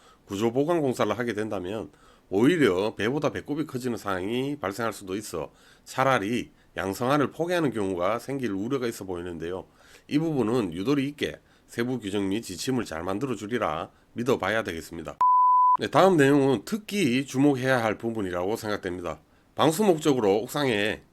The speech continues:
경사지붕을 설치한 경우가 많은데요. 불법인 줄 모르고 설치한 분들이 많은 것으로 알고 있습니다. 이런 경우 지붕 교체로 인한 높이 부분의 가중평균 높이가 일점팔 미터 이하인 건축물은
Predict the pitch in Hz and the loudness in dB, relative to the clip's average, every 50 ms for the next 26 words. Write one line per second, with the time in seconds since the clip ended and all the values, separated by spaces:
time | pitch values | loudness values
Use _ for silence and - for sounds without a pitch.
0 | _ - 107 107 107 98 127 123 120 135 143 165 208 220 180 113 90 90 95 107 | _ -2 0 0 2 4 4 4 4 4 2 2 4 4 4 4 4 2 2 2
1 | 127 139 139 131 127 131 131 - - 143 127 117 98 101 107 123 123 107 95 90 | 0 0 -2 0 -2 -2 -2 0 0 0 0 2 0 0 -2 0 0 0 0 0
2 | 98 113 117 104 90 87 101 101 85 - - - 151 156 170 196 196 185 165 151 | -2 -2 -2 -2 -2 -4 -4 -6 -6 -8 -4 -4 -4 4 4 4 4 6 6 4
3 | 139 127 131 117 104 95 90 95 139 190 175 147 95 69 - - _ - - 120 | 4 4 2 2 2 2 0 2 0 0 0 0 -2 -2 -4 -10 _ -6 -6 -4
4 | - - 117 104 107 113 104 110 98 95 82 80 87 107 131 127 113 98 - 95 | -2 -2 -4 -2 -2 -4 -4 -4 -4 -4 -4 -2 -2 -2 -2 -2 -4 -6 -6 -4
5 | 98 90 80 90 98 82 - 87 87 87 87 80 78 _ _ _ - _ _ _ | -4 -4 -2 -4 -8 -8 -8 -12 -10 -10 -10 -10 -12 _ _ _ -20 _ _ _
6 | - 156 185 196 190 151 127 113 110 110 117 139 139 - - 101 98 117 117 117 | 0 4 4 4 6 6 4 4 4 2 0 0 0 -2 -4 -2 0 0 2 2
7 | 131 131 - - 208 208 170 123 120 120 120 107 98 92 98 120 131 117 104 131 | 0 -2 -2 -4 -2 0 0 0 2 2 2 2 0 0 -2 -2 -4 -2 -4 -4
8 | 139 - 147 127 123 113 113 113 104 101 101 101 - - _ 98 98 92 90 98 | -2 -2 -4 -4 -4 -6 -8 -6 -4 -4 -4 -4 -6 -10 _ -6 -6 -4 -2 -4
9 | 110 - 107 110 131 135 131 127 117 110 110 117 123 - 120 104 107 107 92 - | -4 -4 -6 -4 -4 -6 -4 -6 -6 -4 -4 -6 -6 -6 -6 -4 -2 -4 -4 -6
10 | - - - - - _ _ - 156 190 185 190 202 190 156 - 165 175 180 185 | -10 -20 -20 -20 -20 _ _ -2 -2 -2 2 2 0 0 0 -2 -2 0 2 2
11 | 180 180 180 165 - 143 127 120 - - 196 190 170 143 127 113 107 110 127 147 | 2 2 2 2 0 0 -2 0 0 -2 0 0 2 2 2 2 2 2 0 2
12 | 160 170 175 170 147 120 113 - - 127 113 101 110 135 131 95 | 2 2 0 -2 -2 -4 -6 -4 -4 -4 -2 -2 -2 -2 -2 -4